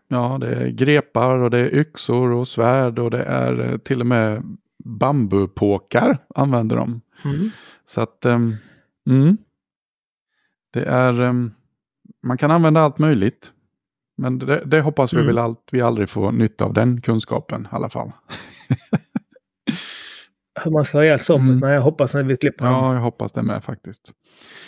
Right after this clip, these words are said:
Speaker 1: Ehm, så ska vi, vad, vi kan väl, eh, s-, slutsatsen är väl i alla fall att det är inte bra att bo i en stad. Om det här händer.
Speaker 2: Nej.
Speaker 1: Är du läkare så är du, då är du nyttig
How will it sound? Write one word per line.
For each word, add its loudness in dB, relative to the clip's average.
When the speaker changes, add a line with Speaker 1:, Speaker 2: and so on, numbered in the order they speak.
Speaker 1:
Ehm, 0
så 0
ska -4
vi, 0
vad, 0
vi -4
kan 2
väl, 2
eh, 0
s-, -14
slutsatsen 0
är 4
väl 2
i 4
alla 2
fall 0
att -4
det -4
är -2
inte -2
bra 4
att 0
bo 0
i 2
en -2
stad. -2
Om -4
det -2
här 0
händer. 0
Speaker 2:
Nej. 2
Speaker 1:
Är -4
du 0
läkare 2
så -10
är 0
du, 2
då -4
är 6
du 2
nyttig 0